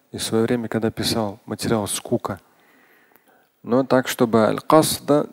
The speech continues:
целеустремленных в жизни очень мало, к сожалению. Те, которые готовы ставить цель, работать на эти цели, задачи, добиваться большего,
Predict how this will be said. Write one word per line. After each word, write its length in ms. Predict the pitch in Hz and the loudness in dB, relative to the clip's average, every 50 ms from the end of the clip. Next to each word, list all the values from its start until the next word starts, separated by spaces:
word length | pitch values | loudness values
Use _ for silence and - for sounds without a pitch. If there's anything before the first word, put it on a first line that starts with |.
| - _ | -16 _
целеустремленных 1400 | - - - - 143 135 127 131 127 120 110 - - - - 127 123 127 135 147 160 160 156 139 120 107 87 95 | -4 2 6 8 8 8 8 6 4 4 2 -2 -4 0 2 2 4 4 4 6 6 6 4 2 -2 -2 -4 -6
в 40 | |
жизни 380 | 92 98 123 139 139 120 120 117 | 0 4 4 4 4 4 0 0
очень 340 | 113 117 113 - - 104 95 | 0 0 0 -2 -4 -6 -4
мало, 320 | 95 98 101 95 85 80 | -2 -2 -2 0 -2 -4
к 80 | - - | -8 -10
сожалению. 600 | - - 95 - - 95 92 85 - - - - _ _ _ _ _ _ _ _ _ _ _ _ _ _ _ _ _ _ _ _ _ _ _ _ _ _ _ _ _ _ _ _ _ _ _ _ | -12 -10 -10 -10 -8 -8 -10 -10 -12 -14 -16 -18 _ _ _ _ _ _ _ _ _ _ _ _ _ _ _ _ _ _ _ _ _ _ _ _ _ _ _ _ _ _ _ _ _ _ _ _
Те, 160 | - - 117 | -6 -6 -6
которые 360 | - - 117 - - 110 110 101 | -2 -2 -2 -2 0 -2 0 0
готовы 400 | 104 110 - - 113 101 98 92 | -2 -2 0 0 0 0 0 -4
ставить 460 | - - - 139 139 135 127 117 - | -4 -2 0 0 2 2 0 -2 -2
цель, 460 | - - 127 120 120 113 110 107 107 _ _ _ _ _ _ _ _ _ _ _ _ _ _ _ _ | -2 0 2 2 2 0 -4 -10 -14 _ _ _ _ _ _ _ _ _ _ _ _ _ _ _ _
работать 600 | - 98 101 98 95 123 135 120 - 110 - - | -4 -4 -4 0 2 2 2 2 2 -2 -2 -2
на 180 | - 110 110 107 | -2 -2 -2 -2
эти 180 | 101 - - 104 | -2 -4 -8 -8
цели, 440 | - - - - 123 117 107 104 | -6 -2 0 0 0 0 -2 -4
задачи, 800 | 98 85 87 101 101 98 117 123 120 - - - 110 95 85 - _ _ _ _ | -4 -4 -4 -4 -2 0 0 0 0 0 -2 -4 -4 -6 -8 -12 _ _ _ _
добиваться 640 | - 110 101 101 107 110 113 107 - - - 104 | -6 -6 -4 -2 0 0 0 -2 -2 -4 -6 -4
большего, 640 | 98 113 131 135 120 - - - 113 107 104 92 | 0 2 2 2 2 -2 -4 -2 -2 -4 -4 -6